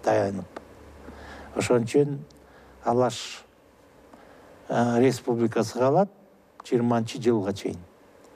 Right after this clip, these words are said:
Анан жыйырманчы жылга чейин эмне үчүн, э, өзүнчө оокат жасап, өз мамилесин түзүп, армиясын түзүп, э, администрациясын түзүп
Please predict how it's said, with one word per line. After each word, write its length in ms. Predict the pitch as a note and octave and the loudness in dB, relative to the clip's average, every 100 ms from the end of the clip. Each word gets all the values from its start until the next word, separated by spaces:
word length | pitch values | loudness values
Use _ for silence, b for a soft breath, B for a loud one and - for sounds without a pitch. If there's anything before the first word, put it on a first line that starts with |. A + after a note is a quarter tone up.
| B B B B B B - - - | B B B B B B -20 -20 -6
Анан 260 | B2+ B2+ C3 | 0 2 4
жыйырманчы 540 | C#3+ C#3 D3+ D3+ D3+ | 4 4 2 0 -4
жылга 1300 | C#3+ D#3 D3 C3+ C#3+ - - - C#3+ C#3 B2+ - C#3+ | 0 2 2 -2 -6 -8 -18 -2 0 0 -2 -2 -2
чейин 360 | - D3+ D3+ | 0 -2 0
эмне 240 | D3+ D3 C#3+ | 0 0 -2
үчүн, 360 | C#3 D3 D3 C#3 | -2 -2 0 0
э, 460 | C#3 C3 C3 C3 A#2 - - - - B B B B B B - - | 0 0 0 -2 -4 -6 -16 -20 -20 B B B B B B -8 2
өзүнчө 640 | C#3 C3+ C#3 - C#3 B2+ | 2 2 -4 0 2 2
оокат 500 | B2+ B2+ C3 C3 B2+ | 0 -2 -2 -4 -6
жасап, 380 | - B2+ A#2 B2 B2 - | -4 -2 0 -4 -6 -4
өз 420 | A2+ A2+ A#2+ - | 0 2 0 0
мамилесин 720 | B2 B2 B2 A#2+ A#2 A2+ A#2 | 0 2 2 4 2 0 -6
түзүп, 420 | A2+ A#2+ A#2 A2+ A#2 | 0 2 2 2 2
армиясын 640 | A#2+ A#2+ A#2+ A2+ - A2+ A2 B B B B - | 0 -2 -4 -6 -6 -10 -12 B B B B 0
түзүп, 380 | B2 G#2+ A#2+ A#2 - | 0 2 0 0 -4
э, 180 | A2 A2+ | 0 0
администрациясын 1160 | G#2+ A#2+ B2 A#2 - A#2 A#2+ - A#2+ A#2+ A#2+ A#2+ | 0 0 2 2 2 0 0 -4 -6 -6 -12 -6
түзүп 380 | B2 A2 A#2+ | -6 -2 -2